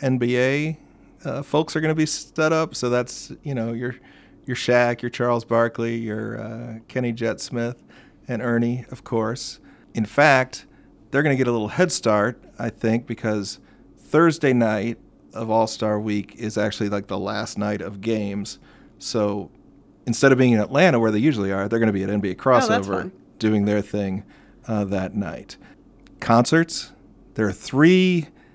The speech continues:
Speaker 1: high-profile concerts that have been promised for <laughs> N B A Crossover.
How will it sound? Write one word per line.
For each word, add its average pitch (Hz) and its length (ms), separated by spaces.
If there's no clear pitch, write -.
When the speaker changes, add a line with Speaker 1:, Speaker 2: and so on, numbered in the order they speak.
Speaker 1:
high-profile 127 640
concerts 104 420
that 101 100
have 98 100
been 101 260
promised 113 560
for 120 220
<laughs> - 20
N 123 180
B 113 140
A 110 80
Crossover. 95 600